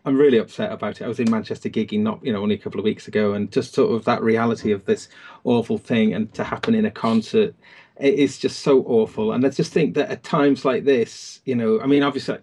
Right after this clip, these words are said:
don't wanna dwell on it too long because obviously it's not, it's a very, very sad subject, but, um, <sighs> love and kindness is the way, not more bombs and not more sort of retaliations, you know.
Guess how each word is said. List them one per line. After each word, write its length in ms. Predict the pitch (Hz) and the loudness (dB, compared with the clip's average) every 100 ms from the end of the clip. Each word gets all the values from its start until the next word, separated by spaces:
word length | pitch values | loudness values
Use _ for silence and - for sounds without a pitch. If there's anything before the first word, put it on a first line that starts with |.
| _ - | _ -12
don't 140 | - 131 | -4 -2
wanna 160 | 127 | -2
dwell 200 | 120 127 | 0 0
on 100 | 120 | 0
it 120 | 117 - | -2 -4
too 180 | 127 110 | -4 -2
long 160 | 104 | -2
because 260 | 104 120 110 | -6 -12 -8
obviously 360 | 107 107 110 | -6 -6 -8
it's 160 | 107 - - | -8 -10 -8
not, 340 | 117 110 113 - | 0 2 2 -2
it's 180 | - - - | -12 -14 -18
a 60 | - | -12
very, 200 | - 107 | -6 -4
very 180 | 104 104 | -2 -4
sad 260 | 98 107 98 - - | -2 -2 -2 -6 -18
subject, 460 | - 113 - 113 - | -8 -8 -6 -8 -4
but, 180 | 110 - - | -4 -4 -4
um, 320 | 113 113 - - - - - - _ _ _ _ | 0 0 -2 -10 -20 -20 -20 -20 _ _ _ _
<sighs> 100 | - - - - - - - - _ _ _ | -16 -14 -6 -4 -4 -6 -12 -18 _ _ _
love 240 | 123 139 135 | 2 2 2
and 120 | 123 | -2
kindness 560 | 143 131 127 120 - - | 0 0 2 0 -4 -4
is 200 | 123 - | -4 -2
the 120 | 113 | -2
way, 340 | 113 113 104 104 - - - - | 0 0 -2 -4 -12 -20 -12 -2
not 220 | 123 123 | -2 0
more 220 | 120 110 | -2 0
bombs 640 | 110 107 101 104 - - _ | 0 0 -2 -6 -10 -20 _
and 120 | 110 | -4
not 180 | 110 107 | -4 -2
more 200 | 120 107 | -2 -2
sort 200 | - 104 | -2 -8
of 60 | 113 | -6
retaliations, 1000 | 110 113 107 104 101 - 107 110 - - | -4 -2 -2 0 -2 -6 -8 -8 -12 -8
you 60 | 107 | -6
know. 260 | 101 101 | -4 -6